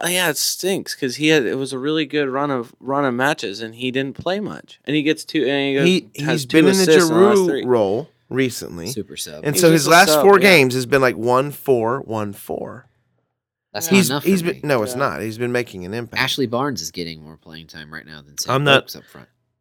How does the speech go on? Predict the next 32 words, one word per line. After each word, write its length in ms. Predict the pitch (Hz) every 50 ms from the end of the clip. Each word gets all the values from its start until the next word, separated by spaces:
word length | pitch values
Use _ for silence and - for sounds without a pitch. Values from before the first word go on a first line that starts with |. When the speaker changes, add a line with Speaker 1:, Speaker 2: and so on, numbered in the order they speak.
| _ _
Speaker 2:
Heaton 460 | - - - 180 185 185 - - 143 139
is 160 | 131 120 113
the 80 | 123
only 140 | 123 117 117
Burnley 280 | 104 95 104 98 98 92
player 400 | 90 - 104 92 87 90 - - _ _
that 120 | - 92
I 80 | 87 85
would 140 | 82 78 -
think 160 | 101 82 -
about 220 | - - 71 65
owning. 140 | 55 50 -
Speaker 1:
The 120 | - 143 - -
only, 480 | 135 151 165 170 175 180 170 156 - -
in 220 | - 143 147 143
the, 300 | 143 143 139 131 131 - - _
in 220 | - 131 139 139 135
the 100 | 131 127
spirit 480 | - - - - 143 147 160 160 151
of 260 | 139 127 123 117 113 - _ _ _ -
don't, 260 | 120 117 123 123 - -
uh, 120 | 120 120
spend 360 | - - - - 127 120 117 113
a 20 |
lot 180 | 110 110 107 104
of 80 | 101
money 360 | 101 98 101 101 104 101 98
on 260 | 95 87 87 85 82 82
your 300 | 80 78 80 78 - _ _ _ _
defenders, 640 | - 95 - - - 92 87 85 78 - _ _ _ _ _ _ _ _ _ _ _ _ _ _ _
Ben 320 | 113 135 160 160 151 135
Mee. 360 | 123 123 113 80 - _ _